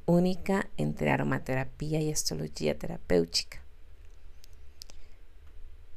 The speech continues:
Se dé a sí misma a oportunidad de aprofundar sus aspectos astrológicos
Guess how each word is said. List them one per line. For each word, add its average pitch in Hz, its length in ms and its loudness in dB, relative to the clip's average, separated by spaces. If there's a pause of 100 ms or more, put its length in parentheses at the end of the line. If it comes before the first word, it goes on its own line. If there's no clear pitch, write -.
(400)
Se - 340 6
dé 170 220 8
a 214 120 6
sí - 200 6
misma 180 600 6
a 156 60 6
oportunidad 160 840 2
de 180 220 4
aprofundar 156 760 2
sus - 260 2
aspectos - 680 0
astrológicos - 1080 -2